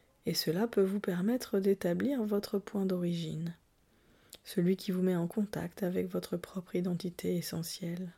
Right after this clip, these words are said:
Vous continuez de ne rien faire.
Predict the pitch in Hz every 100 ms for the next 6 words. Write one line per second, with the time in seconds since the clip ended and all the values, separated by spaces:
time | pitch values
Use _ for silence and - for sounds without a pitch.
0 | _ _ _ _ _ _ _ _ _ _
1 | _ _ _ _ _ _ _ _ _ _
2 | _ _ _ _ _ _ _ _ _ _
3 | _ _ _ - 170 180 165 - 165 170
4 | 220 214 190 180 - 180 175 - 156 160
5 | 170 - -